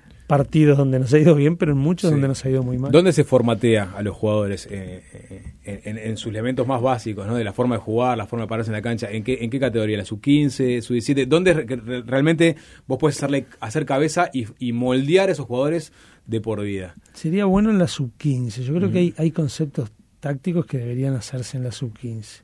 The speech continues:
Speaker 1: Pero creo que en todas las categorías. Yo
Speaker 2: Ujú.
Speaker 1: en sub veinte, eh, hay cosas. Yo una vez, este, estuve con, con gente, bueno, converso permanentemente con gente y un día me dijo, "Fabián, no te olvides de entrenar lo obvio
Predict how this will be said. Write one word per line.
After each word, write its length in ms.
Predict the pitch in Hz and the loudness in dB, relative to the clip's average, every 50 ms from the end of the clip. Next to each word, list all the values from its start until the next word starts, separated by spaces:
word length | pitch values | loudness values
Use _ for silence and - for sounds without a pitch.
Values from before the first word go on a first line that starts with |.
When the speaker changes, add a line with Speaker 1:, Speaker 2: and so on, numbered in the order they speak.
| _ _ _ _ _ - - - - - - - - _ _ _ - - _ _ _ _ _ _ | _ _ _ _ _ -20 -20 -20 -20 -20 -20 -20 -20 _ _ _ -20 -20 _ _ _ _ _ _
Speaker 1:
Pero 220 | - 139 131 135 120 | 0 2 2 2 2
creo 180 | - 185 208 | 0 0 0
que 60 | 190 | 2
en 100 | 170 143 | 2 0
todas 200 | 131 156 139 139 | 2 0 0 0
las 100 | 127 110 | -2 -2
categorías. 800 | - 127 113 110 117 110 113 120 131 135 123 117 107 - - - | -6 -10 -10 -10 -8 -8 -6 -4 -4 -4 -4 -6 -8 -12 -16 -14
Yo 120 | - 135 131 | -8 -4 -4
Speaker 2:
Ujú. 60 | 131 135 | -2 -2
Speaker 1:
en 220 | 131 127 123 117 104 | -2 -4 -4 -6 -8
sub 200 | - - 135 117 | -8 -8 -8 -6
veinte, 540 | 117 123 139 139 143 151 151 143 - 202 220 202 156 135 127 120 117 113 113 | -4 0 0 2 2 2 0 0 -2 -2 -2 -2 -2 -2 -4 -6 -8 -10 -12
eh, 60 | 113 | -12
hay 220 | 113 117 120 120 113 | -12 -10 -10 -10 -8
cosas. 480 | - 143 127 113 147 151 143 127 117 113 127 135 139 - 165 165 - - | -8 -6 -4 -2 -2 0 0 -2 -4 -6 -10 -14 -10 -8 -8 -8 -6 -4
Yo 140 | 143 143 185 | -2 2 2
una 100 | 202 190 | 4 4
vez, 160 | 185 156 156 | 4 4 2
este, 460 | 165 - - 143 127 123 123 120 123 | -2 -4 -4 -6 -6 -6 -6 -6 -8
estuve 300 | 120 - - 160 151 147 | -8 -6 0 2 2 2
con, 300 | 131 135 123 120 113 110 | 2 0 -2 -4 -6 -8
con 440 | 107 - 123 117 117 113 107 107 - - - - | -10 -8 -8 -8 -8 -8 -6 -6 -6 -8 -8 -8
gente, 520 | - 143 135 139 135 - - 135 131 120 120 | -6 -4 -4 -4 -4 -4 -6 -8 -8 -8 -8
bueno, 240 | 123 139 147 143 135 | -8 -8 -8 -6 -2
converso 420 | - 175 196 233 196 - 147 127 | 0 2 4 4 2 2 0 -2
permanentemente 720 | 123 120 117 120 131 143 147 127 - 117 131 135 123 127 | -2 -2 -2 -2 0 0 0 0 0 0 -2 -2 -2 -4
con 140 | 117 120 113 | -4 -6 -6
gente 320 | - - 143 139 135 156 143 | -4 -2 -2 0 0 0 0
y 40 | 131 | 2
un 80 | 131 | 2
día 140 | 135 139 135 | 2 0 0
me 120 | 127 127 131 | 0 -2 -4
dijo, 200 | 110 - 135 110 | -6 -8 -10 -10
"Fabián, 280 | 113 120 127 151 165 | -8 -4 -2 0 0
no 100 | 160 151 | 0 0
te 80 | 131 143 | 0 -2
olvides 360 | 123 127 143 151 170 175 - - - - - - - - - - | -2 0 0 0 0 0 -2 -6 -10 -20 -20 -20 -20 -20 -12 -6
de 120 | 143 143 139 | -2 0 0
entrenar 480 | 135 123 131 135 135 143 151 151 143 | 0 0 -2 -2 0 0 0 2 2
lo 160 | 147 143 139 | 2 2 2
obvio 500 | 135 135 143 156 156 165 170 175 185 196 | 2 2 0 2 2 0 0 0 -2 -4